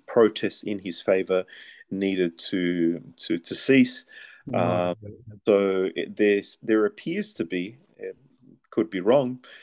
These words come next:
Speaker 1: uh, but for now, there appears to be some backtracking on, on his part, because for months he was saying the Electoral Commission in Brazil was not to be trusted, the elections were going to be rigged.
Speaker 2: Mm.
Speaker 1: If he lost by a small margin, which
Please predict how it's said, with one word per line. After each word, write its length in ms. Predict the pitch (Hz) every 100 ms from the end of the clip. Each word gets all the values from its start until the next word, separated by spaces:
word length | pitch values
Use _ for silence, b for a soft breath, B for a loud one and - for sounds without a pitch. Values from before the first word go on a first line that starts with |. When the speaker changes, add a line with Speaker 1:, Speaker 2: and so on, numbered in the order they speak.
| B B
Speaker 1:
uh, 380 | - 95 92 92
but 180 | 92 104
for 140 | -
now, 360 | 101 113 151 139
there 200 | 101 98
appears 400 | 98 - 104 98
to 100 | -
be 340 | 110 104 101 95 B B B
some 640 | - - 104 95 95 92 - 104
backtracking 680 | 113 151 165 - 101 - 92 -
on, 240 | 90 90 -
on 140 | 95
his 260 | 87 98 87
part, 320 | - 92 90 - -
because 280 | - -
for 140 | - 92
months 340 | 98 135 139
he 120 | -
was 180 | 104 92
saying 340 | - 101 98 98 B B B
the 100 | 95
Electoral 360 | 98 139 139 131
Commission 460 | 110 107 - 101
in 180 | 98 92
Brazil 480 | 90 92 98 101 95
was 220 | 95 -
not 240 | 113 139
to 80 | -
be 100 | 117
trusted, 560 | 123 - 95 - 98 90
the 120 | 87
elections 500 | 101 139 - - -
were 80 | 98
going 260 | 95 92
to 140 | 95 -
be 100 | 92
rigged. 380 | 95 98 90 _ B B
Speaker 2:
Mm. 40 | 120
Speaker 1:
If 200 | 123 127
he 200 | - 185
lost 460 | 120 127 - - -
by 160 | 123
a 60 | 104
small 360 | - 110 101
margin, 560 | 98 101 107 123 185 165 -
which 340 | 95 90 -